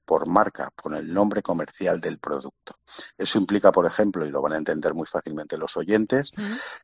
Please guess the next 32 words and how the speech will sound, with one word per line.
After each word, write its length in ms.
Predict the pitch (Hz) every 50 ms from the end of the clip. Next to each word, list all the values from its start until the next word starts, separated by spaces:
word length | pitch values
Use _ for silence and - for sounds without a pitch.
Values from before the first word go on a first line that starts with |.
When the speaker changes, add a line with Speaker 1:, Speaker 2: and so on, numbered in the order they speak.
| _ -
Speaker 1:
que 80 | 196
un 160 | - - 285
producto 560 | - - - 92 101 113 - - - 69 - _ _ _ _ _ _ _ - - _ _
homólogo 720 | - 87 80 - 92 98 95 95 87 82 87 82 85 - _
en 160 | - 87 -
humana, 440 | - 78 80 90 104 113 113 98 80 -
que 200 | - - 80 80
es 240 | 82 - - - - -
<clears throat> 220 | - 170 113 -
que 60 | -
nosotros 320 | 80 76 98 101 90 82 -
solamente 460 | - - 92 95 90 92 92 87 90
podemos 320 | - 82 82 82 82 -
prescribir 560 | - - 78 76 - - - 71 73 78 82 - _ _ _ _
productos 440 | - - 73 82 78 _ - 76 67
de 100 | 71 71
veterinaria, 720 | - 71 - 71 69 69 73 80 85 101 113 123 147 151 - _ - - - -
lo 80 | 71
entendemos 600 | 69 - - - - - 82 82 98 113 117 - -
y 60 | 90
es 60 | 78
Speaker 2:
Sí. 80 | - 80
Speaker 1:
lógico, 440 | 85 85 - 95 92 - 113 127 143 _ - - - - - - - - - _ -
eh, 420 | 98 92 87 82 82 80 78 78 73
siempre 300 | - - 76 76 76 76
y 20 |
cuando 300 | - 87 87 85 78 73
no 160 | 69 73 76
exista, 580 | 76 - - - 90 80 - - - 76 69 65 - _ -
eh, 460 | - 76 69 67 69 69 69 69 71 _
en 220 | 82 78 71 71
veterinaria, 640 | 71 - - 76 71 73 76 76 71 78 87 92 98